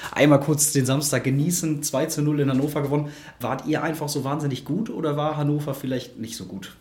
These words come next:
Wie ist so deine Nachbetrachtung mit zwei Nächten Abstand?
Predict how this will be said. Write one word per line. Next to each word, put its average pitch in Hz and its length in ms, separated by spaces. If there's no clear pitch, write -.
Wie 110 400
ist 123 140
so 120 100
deine 104 300
Nachbetrachtung 104 720
mit 95 320
zwei 104 240
Nächten 101 280
Abstand? - 400